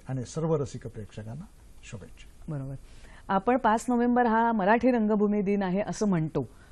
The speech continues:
Speaker 2: पण नेमकं ह्या दिवसाचं औचित्य काय ते सांगाल का तुम्ही? म्हणजे आजच आपण हा मराठी रंगभूमी दिन का साजरा करतो?
Speaker 1: मराठी रंग-, पाच नोव्हेंबरला आपण मराठी रंगभूमी दिन साजरा करतो.
Speaker 2: हं.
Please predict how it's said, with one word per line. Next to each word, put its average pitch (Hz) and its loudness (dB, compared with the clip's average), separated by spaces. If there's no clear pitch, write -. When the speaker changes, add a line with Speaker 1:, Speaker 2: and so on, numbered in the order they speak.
Speaker 2:
पण 247 2
नेमकं 202 4
ह्या 277 2
दिवसाचं 220 0
औचित्य 180 0
काय 143 -4
ते 175 -6
सांगाल 143 -6
का 135 -10
तुम्ही? 139 -12
म्हणजे 180 0
आजच 220 2
आपण 226 -2
हा 208 -2
मराठी 180 -2
रंगभूमी 180 -2
दिन 180 -2
का 160 -4
साजरा 131 -6
करतो? - -14
Speaker 1:
मराठी 156 2
रंग-, 160 -2
पाच 160 0
नोव्हेंबरला 147 0
आपण 151 -2
मराठी 135 -2
रंगभूमी 127 -2
दिन 143 0
साजरा 135 -2
करतो. 143 -6
Speaker 2:
हं. 147 -4